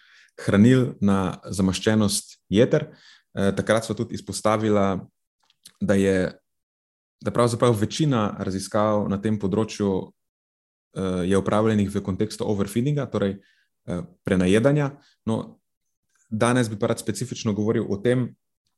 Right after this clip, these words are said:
kaj se zgodi, ko ne uživamo, eh, prekomernega vnosa energije, torej ko imamo prehrano, ki je nekako evkalorična, temu rečemo, torej ko udeleženci uživajo ali pa naj bi uživali takšno količino energije, ki jim omogoča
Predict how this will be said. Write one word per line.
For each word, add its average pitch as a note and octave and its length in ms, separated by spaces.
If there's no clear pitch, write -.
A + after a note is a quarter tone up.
kaj G#2 160
se G#2 120
zgodi, G#2 420
ko G#2+ 160
ne B2 480
uživamo, G#2 720
eh, F2 180
prekomernega C3 520
vnosa C3 300
energije, A#2+ 380
torej G2+ 220
ko G#2 80
imamo G#2 300
prehrano, G2+ 680
ki F#2 380
je F#2 100
nekako F#2 360
evkalorična, A2+ 720
temu A2+ 220
rečemo, A2+ 380
torej F#2 240
ko F2 360
udeleženci G2 500
uživajo F#2+ 560
ali F2 100
pa F2 80
naj G#2 160
bi G2 100
uživali F#2 520
takšno G#2 400
količino F#2 440
energije, F#2 500
ki F#2 120
jim F2 240
omogoča F#2 720